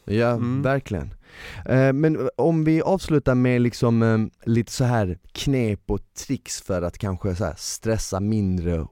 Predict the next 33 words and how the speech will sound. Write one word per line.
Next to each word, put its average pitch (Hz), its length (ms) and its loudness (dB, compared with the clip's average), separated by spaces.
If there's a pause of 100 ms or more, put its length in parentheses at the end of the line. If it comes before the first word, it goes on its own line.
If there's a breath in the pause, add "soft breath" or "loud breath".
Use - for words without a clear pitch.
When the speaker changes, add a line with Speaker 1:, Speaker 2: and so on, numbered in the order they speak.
(260)
Speaker 1:
oroa 101 360 0
sig 92 160 -6
mindre. 95 340 0
För 107 100 -2
att 98 100 -4
jag 110 100 0
tror 120 140 0
att 104 80 -4
många 117 440 0
människor 113 340 -4
där 107 80 0
ute 110 220 0
och 104 60 0
många 113 180 0
som 113 180 -2
lyssnar 113 420 -2
just 107 260 -4
nu, 107 200 0 (400 loud breath)
med 110 240 -2
tanke 113 280 0
på 104 140 -2
att - 220 -4 (100)
det 104 80 -4
är 107 200 0
vinter, 101 920 0 (120)
det 95 80 -4
är 101 60 2
mörkt, 101 680 -4 (140)
det 104 140 -2
är 104 60 2
en 92 80 -2
pandemi 101 920 0
och 95 180 0